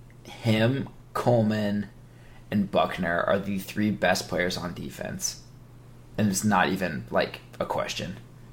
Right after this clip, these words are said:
Like, Arian Springs against Cal was an absolute superstar.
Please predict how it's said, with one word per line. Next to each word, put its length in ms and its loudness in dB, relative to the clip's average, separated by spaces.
Like, 220 2
Arian 300 4
Springs 300 0
against 300 -2
Cal 460 6
was 380 0
an 240 6
absolute 720 4
superstar. 920 -2